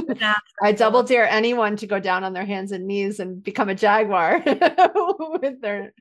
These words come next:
Speaker 2: not so excited relatives. But anyway, <laughs> we can have fun with this and come back and report. <laughs> Thank you, Kelly. Thank you so, so much. This was
Speaker 1: Thank you.
Speaker 2: amazing.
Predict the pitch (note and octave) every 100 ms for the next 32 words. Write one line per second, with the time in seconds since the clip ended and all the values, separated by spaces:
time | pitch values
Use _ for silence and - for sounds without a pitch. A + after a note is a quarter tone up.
0 | _ _ _ _ - _ _ G#3+ G#3+ F#3+
1 | - A3 F#3+ G3+ - F3+ F#3 F3+ F3+ F#3+
2 | G3 E3 G#3 - F#3+ G3 F3+ F3 - G#4+
3 | G#4 - A4+ E4+ E4 C#4+ C#4 B3 A3 A#3+
4 | C#4 C#4+ - F3 G#3 G3+ A3 G3+ G#3+ A#3+
5 | F#3 F#3 B3+ G#3+ - - C4 E4+ F4 F4
6 | F4+ F4 E4+ - - - D4 - C#4 _
7 | _ _ F4 F4 E4+ D#4 C#4 - A3+ A3
8 | B3+ A#3+ B3 G3 F#3+ G3+ G3+ G3+ A3+ G#3
9 | - - F3 F3 F#3 - F3 D#3+ - -
10 | - E3 F#3 F3 D#3+ G3 A#3+ -